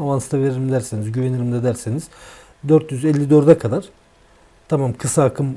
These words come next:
o bozulmuş olur da herkesin aradığı, tüm borsada işlem yapanların aradığı bir haftalık, on günlük akım, akım bozulmuş olur. Ama genel olarak, e, ortalama,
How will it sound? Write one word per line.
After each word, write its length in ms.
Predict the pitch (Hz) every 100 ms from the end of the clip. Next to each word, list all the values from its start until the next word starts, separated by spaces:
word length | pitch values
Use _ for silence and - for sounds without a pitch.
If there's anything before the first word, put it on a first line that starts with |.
| 147
o 300 | 131 127 -
bozulmuş 540 | 143 131 131 147 143
olur 220 | 123 180 202
da 160 | 127 - - - - _
herkesin 480 | 143 123 131 110 113
aradığı, 320 | 117 113 117
tüm 260 | - 131 120
borsada 540 | 120 - 120 113 113
işlem 360 | - - 127 120
yapanların 420 | 110 120 117 117
aradığı 320 | 110 107 110
bir 80 | 120
haftalık, 420 | 113 - 117 107
on 180 | 120 117
günlük 260 | 113 110 104
akım, 200 | 107 120 - -
akım 340 | 117 131 123
bozulmuş 420 | 117 117 120 -
olur. 160 | 117 214 - - - -
Ama 200 | 156 135
genel 240 | 127 175 139
olarak, 420 | 110 117 220 - -
e, 160 | 123 117
ortalama, 720 | 113 156 139 135 131 151